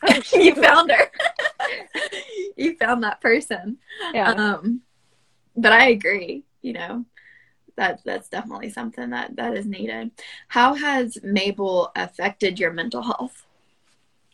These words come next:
Speaker 1: Yeah. Um,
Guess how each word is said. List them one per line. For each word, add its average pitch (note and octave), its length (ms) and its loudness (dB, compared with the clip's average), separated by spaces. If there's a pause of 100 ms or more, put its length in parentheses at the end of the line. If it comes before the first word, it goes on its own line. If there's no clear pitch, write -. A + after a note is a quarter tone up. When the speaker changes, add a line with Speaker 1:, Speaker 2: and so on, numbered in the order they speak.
(1000)
Speaker 1:
Yeah. A3+ 640 2
Um, G3+ 540 0